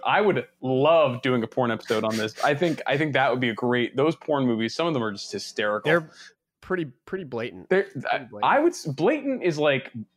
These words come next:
Speaker 1: is definitely a word for it, you know. But yeah, so, so the best movie, you know, when you're, when you're home alone during quar-, and this, this applies to anyone who is experiencing this, this lonely time during quarantine. You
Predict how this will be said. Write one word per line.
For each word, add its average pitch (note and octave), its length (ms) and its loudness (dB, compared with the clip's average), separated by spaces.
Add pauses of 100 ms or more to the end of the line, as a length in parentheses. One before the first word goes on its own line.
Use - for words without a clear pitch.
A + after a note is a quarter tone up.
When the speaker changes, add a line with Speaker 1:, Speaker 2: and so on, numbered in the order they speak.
Speaker 1:
is C#3 240 -2
definitely D3 380 0
a A#2 60 2
word A2 340 -2
for F2 200 -8
it, - 100 -12 (180)
you F#3 100 0
know. A2+ 160 2
But F3 140 0
yeah, F#3 220 4
so, E3+ 260 4
so E3 180 0
the D#3+ 120 -2
best A#3+ 180 0
movie, A3+ 160 2
you G3 80 0
know, B2+ 140 2
when E3+ 160 2
you're, E3+ 180 2
when E3 220 0
you're D#3 240 2
home A#3+ 240 0
alone D3 400 2
during C3 220 2
quar-, - 180 -4 (200)
and A#3+ 220 4
this, E4 200 0
this - 200 -2
applies F#3 480 2
to - 180 0
anyone B2+ 540 2 (240)
who F#3+ 460 4
is F3+ 140 2
experiencing G3+ 600 -2
this, D#3 140 -2
this - 260 -4
lonely F3 460 2
time F3+ 420 -2
during C3 240 0
quarantine. D#3 380 0
You A2 60 0